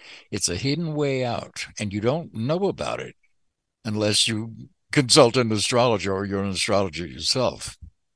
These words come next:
And it, it makes perfect sense to me when I first learned about this, the idea that, oh my gosh, Venus can also be read at four Scorp-, four Libra, in which case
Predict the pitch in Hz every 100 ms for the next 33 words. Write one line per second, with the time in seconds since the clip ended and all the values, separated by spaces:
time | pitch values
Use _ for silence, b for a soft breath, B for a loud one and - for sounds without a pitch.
0 | _ _ _ - 120 117 - 120 120 117
1 | - - 156 - - 139 139 - 71 64
2 | 92 104 92 - 110 98 - 113 135 110
3 | 80 60 57 - 52 - - - _ _
4 | _ _ _ 92 90 98 101 95 90 -
5 | - 151 180 101 123 101 85 - - 127
6 | 165 - 117 117 135 123 101 107 95 101
7 | - - - 135 123 110 - - 143 139
8 | - - - 139 117 120 170 - - -
9 | - - - 110 101 113 - - 98 98
10 | - - -